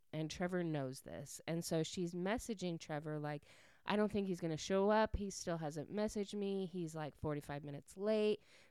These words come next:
They wanna take this table from me." And Trevor shows up, and he acts like he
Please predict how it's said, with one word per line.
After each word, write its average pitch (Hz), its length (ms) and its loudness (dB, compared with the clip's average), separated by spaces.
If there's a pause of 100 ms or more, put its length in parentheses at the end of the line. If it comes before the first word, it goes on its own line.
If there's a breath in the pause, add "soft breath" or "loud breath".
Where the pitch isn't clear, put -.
They 175 100 2
wanna 170 240 2
take 147 240 -6
this 147 180 -4
table 220 500 2
from 208 280 -2
me." 196 320 0 (380 loud breath)
And 226 160 -2
Trevor 277 360 0
shows 285 360 0
up, 285 560 0
and 202 420 0
he 240 220 -2
acts - 460 -4
like 180 420 -2
he 185 640 -2